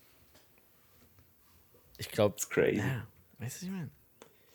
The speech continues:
Speaker 2: Hm.
Speaker 1: Ei. Ei, ei, ei. Ei, ei, ei.
Speaker 2: Kennst du, äh, kennst du Pavlov?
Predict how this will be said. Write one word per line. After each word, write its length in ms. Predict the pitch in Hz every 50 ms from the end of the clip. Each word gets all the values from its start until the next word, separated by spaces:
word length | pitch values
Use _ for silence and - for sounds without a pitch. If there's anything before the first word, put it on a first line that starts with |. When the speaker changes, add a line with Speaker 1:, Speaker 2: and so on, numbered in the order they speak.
| - - - - - - - - - _ - - _ - - - - - - -
Speaker 2:
Hm. 360 | 82 80 82 - - - - -
Speaker 1:
Ei. 260 | 95 92 90 85 87 - _ - - - - - - - - - - - - - - -
Ei, 240 | 123 135 135 123 110
ei, 220 | 101 98 95 95
ei. 200 | 92 87 87 85 - - - - - - - - - - -
Ei, 280 | 135 156 196 214 196
ei, 220 | 180 165 156 147 139
ei. 200 | 131 120 110 110 113
Speaker 2:
Kennst 340 | 135 131 139 - - -
du, 280 | 123 117 110 98 76 57
äh, 1080 | 50 - 95 101 98 98 95 95 90 85 - - - - - - - - - - - -
kennst 340 | - 143 135 - - - -
du 240 | 87 67 65 58 - -
Pavlov? 680 | - - 131 123 120 - 113 104 76 76 - - - -